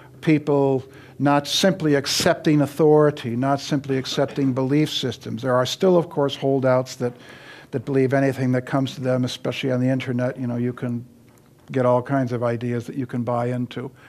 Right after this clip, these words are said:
But as a general rule, people are more rational. Uh, someone pointed out about the global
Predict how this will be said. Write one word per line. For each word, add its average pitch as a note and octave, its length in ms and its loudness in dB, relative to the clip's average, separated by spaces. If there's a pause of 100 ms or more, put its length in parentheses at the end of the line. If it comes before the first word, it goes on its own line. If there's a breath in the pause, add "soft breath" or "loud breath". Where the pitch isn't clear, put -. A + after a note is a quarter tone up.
(540 loud breath)
But D#3 380 2
as C#3+ 160 -2
a C#3+ 80 2
general F#3+ 580 4
rule, E3 300 4
people D#3 360 0
are C#3+ 140 2
more C#3 220 2
rational. A#2+ 680 0 (580 loud breath)
Uh, B2 880 2
someone D#3 380 2
pointed C#3+ 380 2
out C#3 180 6
about C3 340 0
the C3 220 0
global C#3 760 2